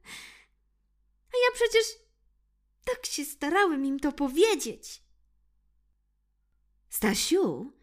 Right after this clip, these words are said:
czy zależało ci, żeby rodzice usłyszeli to, co do nich mówisz? Że taka sytuacja jest dla ciebie trudna i że nie lubisz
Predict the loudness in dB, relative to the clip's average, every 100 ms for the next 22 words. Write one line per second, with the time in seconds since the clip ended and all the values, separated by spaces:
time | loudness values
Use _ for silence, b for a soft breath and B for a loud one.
0 | _ _ -2 4 6 6 4 4 2 2
1 | 0 2 2 2 2 0 0 0 -2 -2
2 | 0 0 -2 -4 -4 B B 0 4 4
3 | 4 0 -2 -2 -8 -8 -10 -12 -16 _
4 | _ _ _ _ _ 2 4 4 2 0
5 | 6 6 8 6 6 2 2 0 2 6
6 | 6 6 0 B B 2 6 8 8 8
7 | 6 0